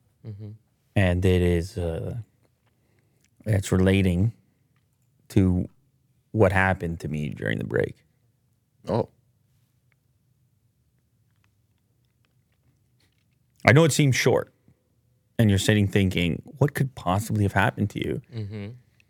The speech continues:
Speaker 2: If you switch to Mo's camera, you'll see, like, a very skeptical face.
Speaker 1: Suspect. What are you talking about?
Speaker 2: Very suspect is how he describes it.
Speaker 3: Okay.
Speaker 2: I went to the bathroom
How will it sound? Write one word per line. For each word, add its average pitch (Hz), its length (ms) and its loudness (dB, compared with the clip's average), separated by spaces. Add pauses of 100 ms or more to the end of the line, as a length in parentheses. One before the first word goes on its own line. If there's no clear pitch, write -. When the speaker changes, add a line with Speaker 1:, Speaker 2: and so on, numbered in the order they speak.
(400)
Speaker 2:
If 117 200 0
you 104 100 6
switch 127 300 0
to 113 80 4
Mo's 104 440 4
camera, 110 380 0
you'll 87 140 0
see, 90 240 0
like, 85 140 -2
a 85 100 0
very 92 640 0
skeptical 90 560 -2
face. - 360 -4
Speaker 1:
Suspect. - 720 -8 (340)
What 113 140 -6
are - 20 -4
you 107 100 -6
talking - 360 -8
about? 87 220 -2
Speaker 2:
Very 101 520 2
suspect - 1080 -4
is - 140 -8
how 90 140 -6
he 98 120 -6
describes - 580 -6
it. - 140 -20 (1200)
Speaker 3:
Okay. - 220 -14 (1900)
Speaker 2:
I - 60 6
went 139 180 6
to 147 60 2
the 120 80 4
bathroom - 640 0